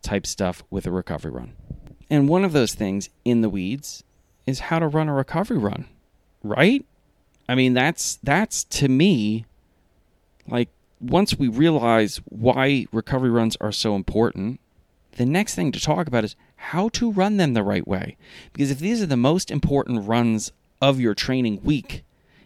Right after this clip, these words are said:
and you're running them the wrong way, you're doing the most damage you can do to your week on the recovery runs.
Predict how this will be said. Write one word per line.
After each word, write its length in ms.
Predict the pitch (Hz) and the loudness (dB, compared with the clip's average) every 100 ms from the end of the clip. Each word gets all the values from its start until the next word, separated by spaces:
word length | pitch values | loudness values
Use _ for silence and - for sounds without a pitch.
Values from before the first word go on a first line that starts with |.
| _ - | _ 0
and 220 | 143 160 | 4 6
you're 140 | 151 | 4
running 320 | 113 113 180 170 | 2 2 4 4
them 160 | 123 | 4
the 100 | 104 | 0
wrong 300 | 98 104 101 | 0 -2 -2
way, 480 | 95 107 101 107 120 _ _ _ _ _ _ _ _ _ | -4 -4 -4 -6 -8 _ _ _ _ _ _ _ _ _
you're 140 | 131 180 | 2 4
doing 320 | 170 185 160 | 6 4 4
the 80 | 131 | 4
most 380 | 131 165 165 | 6 4 4
damage 360 | - 151 151 139 | 0 0 0 0
you 120 | 139 | -2
can 160 | 135 123 | 0 2
do 420 | 143 143 123 123 - | 4 4 2 -2 -6
to 160 | - | -2
your 240 | 160 139 135 | 0 2 2
week 480 | 123 170 127 - - _ _ _ _ _ _ _ _ - | 2 0 -2 -10 -18 _ _ _ _ _ _ _ _ 2
on 160 | 135 143 | 4 6
the 100 | 135 | 6
recovery 380 | 123 127 107 | 6 6 4
runs. 340 | 92 - - | 2 -2 -10